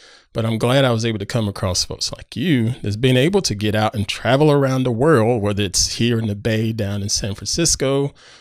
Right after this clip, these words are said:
or heck, even out in Cuba and wherever. Where else have you been? You've been all over the place here recently.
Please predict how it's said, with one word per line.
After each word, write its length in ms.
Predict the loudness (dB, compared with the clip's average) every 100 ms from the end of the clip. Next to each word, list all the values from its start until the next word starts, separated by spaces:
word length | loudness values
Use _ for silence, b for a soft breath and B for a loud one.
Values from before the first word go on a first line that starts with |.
| B B
or 140 | -4
heck, 260 | -2 -4 -4
even 260 | -2 -2
out 260 | -2 -4 -6
in 220 | -8 -8 -10
Cuba 720 | -4 -2 2 2 4 4 4
and 280 | 2 2 -4 B -4
wherever. 520 | 0 2 2 2 0 -2
Where 280 | 4 6 8
else 200 | 6 4
have 180 | 0 -2
you 100 | -4
been? 220 | -2 0
You've 160 | 0
been 160 | 4 4
all 240 | 4 4
over 160 | 4 4
the 80 | 0
place 300 | 0 -2 -2
here 160 | -2
recently. 600 | -2 0 -2 -4 -6 -6